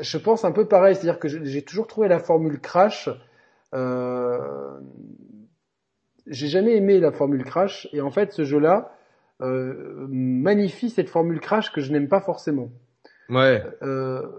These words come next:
Speaker 1: et j'ai, j'ai toujours trouvé que c'était inférieur à des Mario, à des Donkey Kong, euh, si tu veux, genre, euh, enfin, au, au, au, au jeu Nintendo, tout simplement. Pour autant, je trouve qu'il y a du challenge, il y a, il y a, il y a, il y a des bonnes idées, et à chaque fois que le jeu va me,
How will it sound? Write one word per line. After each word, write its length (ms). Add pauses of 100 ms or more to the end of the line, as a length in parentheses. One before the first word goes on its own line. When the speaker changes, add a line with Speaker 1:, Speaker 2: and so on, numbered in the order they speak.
(320)
Speaker 1:
et 180
j'ai, 220
j'ai 220
toujours 200
trouvé 320
que 60
c'était 240
inférieur 520
à 40
des 100
Mario, 540
à 60
des 100
Donkey 340
Kong, 380
euh, 100
si 120
tu 120
veux, 200
genre, 320
euh, 520 (440)
enfin, 280
au, 60
au, 760
au, 60
au 40
jeu 140
Nintendo, 480
tout 100
simplement. 560 (340)
Pour 180
autant, 380
je 80
trouve 200
qu'il 120
y 60
a 40
du 160
challenge, 600 (420)
il 80
y 60
a, 280
il 80
y 60
a, 260
il 80
y 40
a, 40
il 180
y 40
a 20
des 120
bonnes 260
idées, 380
et 160
à 20
chaque 240
fois 180
que 140
le 60
jeu 220
va 140
me, 240